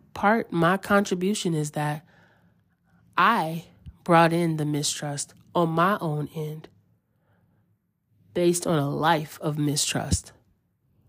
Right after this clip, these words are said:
a dating history of mistrust. And he would have to speak for himself as far as why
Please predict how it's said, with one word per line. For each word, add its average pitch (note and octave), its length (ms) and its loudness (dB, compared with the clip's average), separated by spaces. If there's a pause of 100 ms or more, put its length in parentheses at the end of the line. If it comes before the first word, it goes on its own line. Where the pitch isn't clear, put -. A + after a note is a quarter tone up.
(160)
a F#3 100 6
dating F3 480 4
history D3 540 -2
of D#3 100 -8
mistrust. D3 720 -6 (460)
And F#3 140 2
he B3 200 0
would F3 160 2
have D#3+ 200 -2
to - 100 -2
speak F3 340 -4
for D3+ 80 -4
himself F3+ 720 -4 (1800)
as E3+ 200 2
far E3 240 4
as D3 140 0
why D#3 640 -2